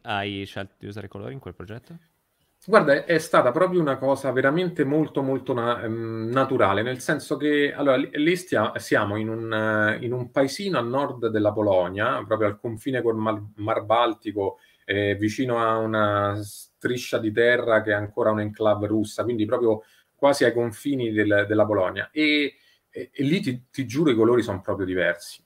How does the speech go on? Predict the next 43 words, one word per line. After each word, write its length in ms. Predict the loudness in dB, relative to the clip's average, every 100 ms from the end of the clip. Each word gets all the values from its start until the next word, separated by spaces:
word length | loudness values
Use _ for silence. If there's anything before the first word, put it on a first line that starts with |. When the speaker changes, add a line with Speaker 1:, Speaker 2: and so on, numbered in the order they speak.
| _
Speaker 2:
Eh, 260 | 0 0
c'è 360 | 0 2 6 6
un 340 | 4 0 -2
verde 580 | 4 6 6 4 2 2
che 380 | 4 4 6 4
è, 100 | 0 -8 -2
è 80 | 0
il 160 | 2
verde 320 | 2 2 2
del, 380 | 2 2 0 0
della 240 | 0 2 2
natura, 340 | 2 2 2
dei 140 | 2
boschi, 420 | 2 2 2 -2 -4
degli 260 | -2 4
alberi, 520 | 4 4 0 -2 -2
c'è 320 | -2 0 2 2
un, 600 | 0 -4 -4 -4 -2 -4 -6 _ _
un 140 | -2
azzurro 460 | 0 0 -2 0 2
del 160 | 2 0
cielo 320 | 0 0 2
che 80 | 0
è 80 |
particolare. 640 | 0 -4 -4 -4 2 4 4
Ecco, 180 | 4 2
quel 180 | 2
posto 300 | 2 0 2
io 260 | 0 2 0
l'ho 380 | 0 0 0 -4 _
da 220 | 2 4
sempre 480 | 6 4 2 0 -4
vissuto 640 | -4 -4 -4 0 2 0 -4 _
a 180 | -4 -2
colori 580 | 4 6 8 6 4 4
e 180 | 2 0
non 180 | -2 2
ho 100 | 2
avuto 360 | 2 0 0
il 80 | 0
minimo 400 | 0 -2 0 -2
dubbio 480 | -2 -2 -2 0 2
quando 600 | 4 2 2 2 2 0